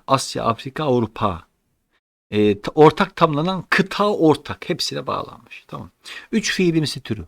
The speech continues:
Hocam üç fiilimsi türü ya. Bakalım işte. Filizlendiği sıfat fiil. Olması isim fiil.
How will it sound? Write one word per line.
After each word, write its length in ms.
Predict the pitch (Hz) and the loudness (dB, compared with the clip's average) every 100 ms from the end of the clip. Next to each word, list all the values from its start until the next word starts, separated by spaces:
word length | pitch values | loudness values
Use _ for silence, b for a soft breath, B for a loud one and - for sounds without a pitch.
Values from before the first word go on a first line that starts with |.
| _ | _
Hocam 480 | 165 151 135 104 110 170 | -8 -4 -4 -6 -12 -12
üç 220 | 139 - | -12 -8
fiilimsi 460 | 156 151 156 139 - | -6 -6 -6 -10 -12
türü 180 | 165 | -12
ya. 300 | 165 165 190 - | -10 -12 -14 -12
Bakalım 400 | 165 - 180 175 | -12 -10 -10 -8
işte. 300 | 143 - 139 - B B B B B B B B _ - | -8 -8 -10 -14 B B B B B B B B _ 6
Filizlendiği 1300 | 185 180 165 151 160 151 131 139 131 127 123 123 | 8 10 8 10 8 8 8 8 10 10 8 6
sıfat 600 | - - 131 - 120 - | 0 -2 2 4 4 2
fiil. 480 | - 92 92 82 92 - - - _ - - | -4 -2 -2 -6 -8 -16 -20 -20 _ -14 6
Olması 960 | 139 143 135 131 123 - - 117 107 - | 10 12 10 8 6 4 0 2 2 0
isim 520 | 113 - 127 117 107 | -6 0 2 2 0
fiil. 540 | - 87 85 82 95 | -2 -4 -2 -4 -8